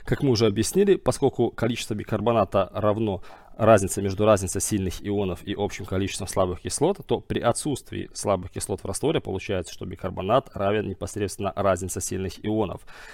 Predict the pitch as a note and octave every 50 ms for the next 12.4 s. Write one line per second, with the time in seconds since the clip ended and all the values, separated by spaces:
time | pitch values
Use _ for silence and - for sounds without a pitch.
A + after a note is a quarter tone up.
0 | - - - - A#2 G#2 F#2 - - - F#2+ G2+ F#2 - - - - - - -
1 | - G#2 - - - A2 A2+ G3 - - G2 F#2+ - - A2+ G#2 F#2+ F#2+ F#2 G2
2 | - - - G#2 G2 F2+ F2 - - G2 F#2+ F2+ F2+ F2+ - F#2 - - - F#2+
3 | F#2 F#2 - - - G2 G2 F#2+ F2+ F2 F2 F2 F#2 F2+ F2+ F#2 F2 F2 F2 E2+
4 | F2 G2 B2 D#3 - - - - F#2 G2 G2 - - - F#2+ D#2+ - - F2 F2
5 | E2+ F#2 G#2 C3+ - B2+ - - B2+ - - C3 C3 B2+ A#2 - - A#2+ - -
6 | - G#2 G2 G#2 G#2+ - - - - - - - - - - G2 F#2+ G2+ F#2 -
7 | F#2+ F#2 F#2 G2 G2 G2 G2+ G#2 G#2 G2+ - - - - - - - - - -
8 | - - - - - - - - - - F#2+ F#2 G2 A#2 A#2+ - - A2 A2+ A2+
9 | A2 G2+ - A#2+ A2 - - A#2 F#2+ - - F#2 F2+ - G#2 G#2 G2+ - - G2+
10 | F#2+ F#2+ - - G2+ G2+ G#2 G#2 G2+ F#2 - F#2 F#2 - - G#2 F#2+ F2+ - -
11 | G#2 F#2 F#2 E2+ F#2+ G2+ A#2 C#3 D#3+ C#3 G#2 F#2 - - - - - F#2+ - -
12 | F#2+ G2 G2 F#2+ F#2+ F#2+ F#2+ -